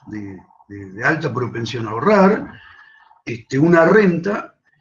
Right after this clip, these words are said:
y eso tiene una implicación distributiva negativa. Ahora, habría que mirar más en general, porque justamente si eso ayuda a estabilizar las variables macroeconómicas fundamentales,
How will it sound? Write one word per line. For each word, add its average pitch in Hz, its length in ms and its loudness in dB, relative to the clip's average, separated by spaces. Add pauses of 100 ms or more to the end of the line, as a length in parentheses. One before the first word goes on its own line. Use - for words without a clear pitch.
y 151 200 2
eso 220 160 0
tiene 175 200 2
una 147 120 2
implicación 135 460 -2
distributiva 151 520 -4
negativa. 107 540 -8 (760)
Ahora, - 260 2
habría 254 260 4
que 233 100 2
mirar 214 320 6
más 214 160 4
en 190 80 4
general, 175 580 0
porque 135 220 -8
justamente 208 640 -2
si 156 260 -6
eso 226 340 -2
ayuda 160 600 0
a 135 80 -4
estabilizar 123 960 -6 (640)
las 135 160 -8
variables 170 420 2
macroeconómicas 147 760 -2
fundamentales, 135 1040 -8